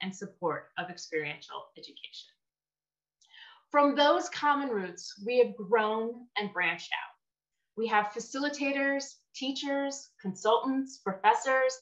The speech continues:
therapists, counselors, and more in our membership. We use experiential methods and practices in all different areas of focus.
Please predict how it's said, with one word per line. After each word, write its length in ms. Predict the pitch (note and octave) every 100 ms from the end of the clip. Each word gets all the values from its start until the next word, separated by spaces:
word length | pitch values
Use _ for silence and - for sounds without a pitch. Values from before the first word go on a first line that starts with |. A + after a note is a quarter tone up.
| -
therapists, 720 | A#3 B3 B3 B3+ B3 B3 - -
counselors, 560 | B3 B3+ C4 C4 C4 C4 _ _ _
and 240 | G#3+ A3+ A3+
more 460 | A#3+ G#3+ F3+ - G3
in 120 | G3+
our 120 | G3
membership. 600 | F#3 F3 F3 E3+ - - - _ _ _ _ _ _ -
We 120 | B3+
use 280 | C#4 F4+ E4+
experiential 680 | E4+ - C4+ C4 C4+ C4+ A3+
methods 640 | G3 G#3+ B3 C#4+ - - G3+
and 120 | F#3+
practices 720 | - F3+ - C4 C#4 C#4 C4+ _
in 100 | A#3 A3+ _
all 340 | B3+ C4 C4 G#3
different 360 | A#3 A#3 A3 -
areas 380 | G3+ G3 F#3+ F#3
of 120 | -
focus. 600 | E3+ D#3+ C#3 - - -